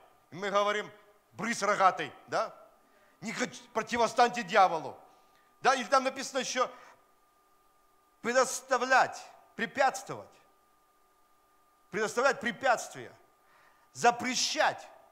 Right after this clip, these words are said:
Ой, ой, ой. Как многие из, из вас рады, что Дух Святой вас останавливает? Два человека,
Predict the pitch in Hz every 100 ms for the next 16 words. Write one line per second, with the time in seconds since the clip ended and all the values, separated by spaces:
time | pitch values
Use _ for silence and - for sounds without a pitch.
0 | _ _ _ 170 214 226 202 165 131 101
1 | 90 - _ 165 233 226 135 120 196 151
2 | - - _ _ _ _ - - - -
3 | _ _ _ _ _ _ _ _ _ _
4 | - - _ _ _ _ _ _ _ 262
5 | 277 226 247 185 208 190 190 170 180 202
6 | - 180 202 156 - 139 165 - 156 170
7 | 151 139 - _ _ _ _ _ - 139
8 | 160 165 147 117 101 87 - _ _ _
9 | _ _ _ _ _ _ _ _ _ _
10 | _ _ _ _ _ 110 113 135 - 135
11 | 131 160 185